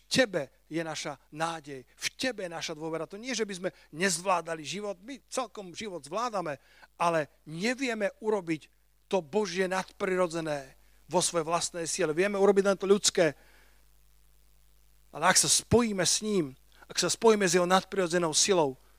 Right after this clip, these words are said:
v poste a v modlitbe, verím, že sa zdvihneme na novú úroveň. Verím, že Božia sláva sa zdvihne na novú úroveň. Že duchovné dary sa zdvihnú na nový level. Že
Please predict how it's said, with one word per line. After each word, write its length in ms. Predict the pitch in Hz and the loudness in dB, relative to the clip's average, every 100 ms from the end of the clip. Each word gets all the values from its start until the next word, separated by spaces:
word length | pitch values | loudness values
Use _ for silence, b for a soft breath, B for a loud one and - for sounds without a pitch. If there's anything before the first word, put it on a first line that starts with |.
| _ | _
v 120 | - - | -16 0
poste 480 | - 226 - - 180 | 8 8 8 4 2
a 60 | |
v 100 | 156 | 2
modlitbe, 640 | 180 185 185 156 143 135 - b b b | -2 -2 -2 -2 -6 -12 -16 b b b
verím, 320 | 127 202 202 | 6 6 6
že 160 | 165 175 | 0 0
sa 160 | 170 | 2
zdvihneme 800 | 135 - 151 233 202 196 185 170 b b | 0 -4 -6 -2 0 2 4 2 b b
na 240 | 160 180 | 4 4
novú 320 | 185 175 165 | 4 2 2
úroveň. 400 | 165 180 156 143 - B | 2 0 -2 -10 -16 B
Verím, 240 | 170 196 | 2 4
že 160 | 170 170 | 4 2
Božia 480 | 127 208 170 185 165 - | 4 4 6 6 6 4
sláva 640 | - - 214 240 185 151 - B | 4 6 8 8 6 0 -6 B
sa 160 | - | 4
zdvihne 640 | 165 131 175 214 185 165 143 b | 4 2 2 4 4 2 0 b
na 160 | 170 180 | 0 4
novú 320 | 202 180 190 | 6 4 2
úroveň. 480 | 196 196 190 156 135 - b | 6 6 6 2 -6 -16 b
Že 320 | b 139 170 - | b 6 6 4
duchovné 720 | - 247 - 208 190 180 143 | 4 6 8 8 8 4 4
dary 400 | 131 233 208 151 B | 6 6 6 2 B
sa 240 | - 196 160 | 2 4 4
zdvihnú 560 | 165 226 196 175 147 B B | 2 4 4 4 0 B B
na 160 | 180 | 6
nový 240 | 185 208 185 | 8 6 6
level. 480 | 175 190 180 147 - B B | 8 10 8 6 0 B B
Že 240 | 135 175 | 6 6